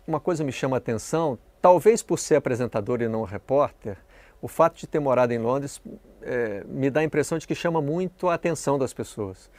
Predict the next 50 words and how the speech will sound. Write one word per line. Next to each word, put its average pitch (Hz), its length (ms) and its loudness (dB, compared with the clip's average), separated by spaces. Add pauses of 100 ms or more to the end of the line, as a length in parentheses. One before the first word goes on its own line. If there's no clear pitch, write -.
(300)
Muita 175 280 2
gente 175 180 -4
se - 160 -2
refere 131 420 2
a - 20 2
mim, 131 80 -2
"Ah, 208 140 2
porque - 180 -2
você 151 260 -6
conhece, 147 380 -2
porque 131 120 -6
você 120 240 -4
morou 120 260 -2
em 120 60 -4
Londres 107 560 -4
e 92 60 -12
tal." 123 260 -2
E 226 100 -4
vários 262 500 2
outros 156 220 4
repórteres 120 680 2
aqui 190 220 -4
já 196 120 -2
tiveram 254 300 -2
essa - 120 -6
experiência, 139 580 0
já 123 120 0
moraram 123 420 6
no 117 120 -2
exterior. 123 360 0
Eu 196 80 0
não 202 80 0
sei 185 220 2
se - 160 0
é 180 60 4
assim 165 280 0
pra 160 200 2
eles 147 240 2
também, 139 380 -2 (600)
mas 123 140 -4
eu 151 80 0
tenho 165 160 -2
a 156 40 -2
sensação 165 520 -2
de 160 120 -8
que - 140 -16
comigo 175 420 2
é 185 60 6
mais. 160 720 0 (500)
É, 120 440 0